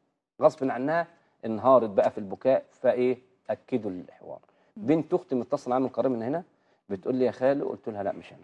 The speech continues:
Speaker 1: وأ-، واقتنعت وقفلت التليفون.
Speaker 2: ده حضرتك مصمم مع كل اللي
Speaker 1: مصمم،
Speaker 2: بيحصل.
Speaker 1: مصمم. أنا
Speaker 2: مم.
Speaker 1: بنكر وبنكر خالص، خ-، مش خوف من حاجة،
Speaker 2: مم.
Speaker 1: ولكن زي ما قلت لحضرتك في الأول، يعني
Speaker 2: منعًا للضجة
Speaker 1: آه، ما-،
Speaker 2: وعشان
Speaker 1: ملهاش
Speaker 2: هم
Speaker 1: لازمة.
Speaker 2: مم.
Speaker 1: يعني مجال مش مجالي.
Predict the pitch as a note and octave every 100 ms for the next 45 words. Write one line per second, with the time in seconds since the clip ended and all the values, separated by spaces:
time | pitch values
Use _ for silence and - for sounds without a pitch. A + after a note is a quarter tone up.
0 | _ - B2 B2 C3+ B2 - D3 E3+ E3
1 | D#3+ - C#3 A2+ G2+ G#3+ B3+ - B3+ D4+
2 | F4 C4 B3 D#4 F4+ B3+ G#3 D#3+ E3 G#3+
3 | A#3+ C4+ C4+ C#4 - G#3 A3+ E3 C#3+ D3+
4 | D#3 E3+ F#3+ - E3+ D#3 D3+ D#3+ E3 D3
5 | - D#3 E3 D3+ D3 D#3+ - - G3+ F3+
6 | C#3+ C#3+ C#3 C#3+ - - G#3 G3 B2 -
7 | F3+ C#3+ D3+ C#3+ C#3+ A#2+ A2+ C3+ - -
8 | B2 C3 E3 - _ _ D#2+ - - G4
9 | A4 G4+ E4+ A3 D#4+ A#3+ G#3+ D#3 D3 C#3+
10 | - - B3+ B3 C#4+ F#3+ D3 A2 G2 B2+
11 | C3+ C#3 C3+ C#3 C#3+ G3+ G3+ F#3+ C#3+ A#2
12 | F#2+